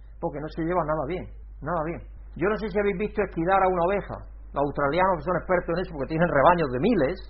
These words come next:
Nosotros tenemos allí en Villamanta, donde vivimos, un rebaño que tendrá alrededor de quinientas por lo menos. Pero hay rebaños de mil, de dos mil, de tres mil en Australia. Los expertos esquiladores de las ovejas no les hace falta ni atarlas. Las cogen entre las patas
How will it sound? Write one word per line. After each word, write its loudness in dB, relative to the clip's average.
Nosotros -4
tenemos 2
allí 0
en -2
Villamanta, 0
donde -4
vivimos, -2
un -4
rebaño 0
que -4
tendrá 0
alrededor -2
de -4
quinientas -4
por -6
lo -4
menos. -8
Pero -4
hay -2
rebaños 2
de -2
mil, -2
de -2
dos -2
mil, -6
de -2
tres -6
mil -2
en -4
Australia. -4
Los 4
expertos 4
esquiladores 4
de 2
las 6
ovejas 0
no 2
les 6
hace 2
falta 0
ni 0
atarlas. 0
Las -4
cogen 0
entre -4
las -2
patas -4